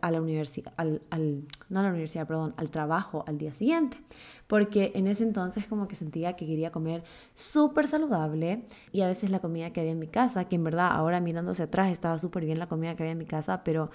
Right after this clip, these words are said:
yo estaba súper obsesionada con comer súper clean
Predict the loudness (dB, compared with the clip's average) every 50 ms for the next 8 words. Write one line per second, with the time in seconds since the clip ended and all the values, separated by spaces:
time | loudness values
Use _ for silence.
0 | -12 -20 -20 -20 -20 -20 -16 -8 0 2 2 2 4 4 4 6 6 6 4 4
1 | -2 -10 -2 0 0 6 6 6 6 6 2 0 2 2 4 4 4 4 6 4
2 | 4 4 2 -2 -2 -2 -2 0 0 0 -2 -4 -6 -10 -12 0 2 4 4 4
3 | 4 4 2 2 2 -2 -4 0 2 4 4 4 4 4 2 2 0